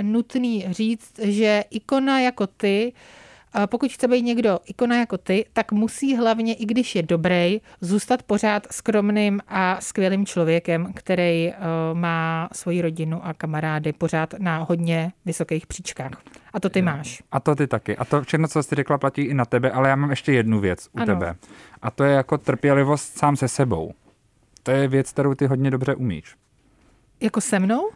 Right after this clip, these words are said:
Speaker 2: No, jakože sama se sebou umíš jakoby pracovat. A to je věc,
Speaker 1: Aha.
Speaker 2: kterou podle mě jakoby i sama tematizuješ, že se to učíš.
Speaker 1: Ano, to je pravda.
Speaker 2: Nebo se to, jako, že se to jako celoživotně učíš. A to
Speaker 1: Ano.
Speaker 2: já myslím, že to je jako hrozně důležitý. A říkají to hrozně často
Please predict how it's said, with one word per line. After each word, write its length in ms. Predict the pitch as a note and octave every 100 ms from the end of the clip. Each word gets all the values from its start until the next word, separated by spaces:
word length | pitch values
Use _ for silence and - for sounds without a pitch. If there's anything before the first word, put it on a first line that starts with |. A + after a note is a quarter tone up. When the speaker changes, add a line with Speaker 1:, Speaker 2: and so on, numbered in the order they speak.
| -
Speaker 2:
No, 140 | B2+
jakože 260 | C3+ D#3 E3
sama 300 | - F3 F#3+
se 140 | F#3
sebou 380 | - F#3 F3+ F3
umíš 300 | E3 E3+ E3
jakoby 340 | E3+ - E3+ E3+
pracovat. 560 | F3 - F3+ E2+ -
A 80 | A#2+
to 100 | -
je 80 | C#3+
věc, 120 | D3
Speaker 1:
Aha. 60 | G#3
Speaker 2:
kterou 140 | D#3
podle 240 | C#3+ D3 D3
mě 100 | D3
jakoby 280 | C#3+ D3 D#3
i 120 | D3
sama 260 | - D3+ D3
tematizuješ, 500 | D3 D3 D3 D3+ D3+
že 80 |
se 120 | C#3+ D#3+
to 180 | E3
učíš. 560 | B2 - G#2+ F#2+ D#3 -
Speaker 1:
Ano, 220 | C#4+ B3+ E3
to 80 |
je 40 | G3+
pravda. 260 | G3+ F3
Speaker 2:
Nebo 140 | C#3 C#3
se 140 | D3
to, 80 | E3
jako, 260 | C#3 C3+ C#3
že 120 | C#3+
se 100 | -
to 100 | D#3+
jako 180 | D3+ D3
celoživotně 600 | - C3+ B2+ B2+ A#2+ B2
učíš. 260 | A2 B2+ B2+
A 60 |
to 60 | B2
Speaker 1:
Ano. 80 | C3+
Speaker 2:
já 60 |
myslím, 180 | C#3+ D3
že 60 | C#3+
to 80 | D#3
je 120 | D3+
jako 200 | C#3 D#3
hrozně 220 | C#3+ E3+
důležitý. 420 | D3 C3 A#2+ B2+
A 60 | B2+
říkají 220 | B2+ C3
to 80 | C#3
hrozně 260 | C#3 C3+ C#3
často 480 | C#3 - D3 C#3